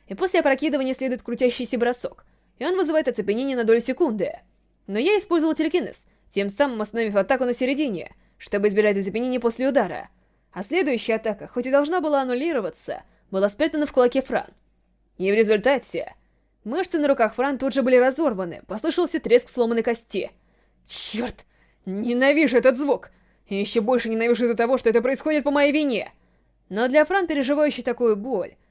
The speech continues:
я тем более должен нанести решающий удар.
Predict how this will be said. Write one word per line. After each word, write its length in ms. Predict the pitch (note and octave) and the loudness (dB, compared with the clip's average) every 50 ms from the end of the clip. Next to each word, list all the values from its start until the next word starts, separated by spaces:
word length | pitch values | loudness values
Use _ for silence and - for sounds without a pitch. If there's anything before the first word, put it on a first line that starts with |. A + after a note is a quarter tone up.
| _ _ _ _ _ | _ _ _ _ _
я 200 | - F#3+ G3 G3+ | -6 -4 -4 -4
тем 260 | G3+ G3+ G#3+ G3+ G3+ | -2 -2 -2 -2 0
более 260 | G3+ B3+ C4 G#3+ F#3 F3+ | 2 2 2 2 2 4
должен 300 | G3 A3+ C4 B3 C4 B3 | 4 4 4 4 2 0
нанести 320 | B3 B3 B3 A#3 - C4 | -2 -2 -2 -4 -2 -2
решающий 540 | A#3+ A#3+ - - A3+ A3+ A3+ G#3 - - A3+ | -2 -2 0 0 2 2 0 0 0 0 2
удар. 360 | A#3 A#3 G3 F3+ - - | 2 2 0 -2 -4 -6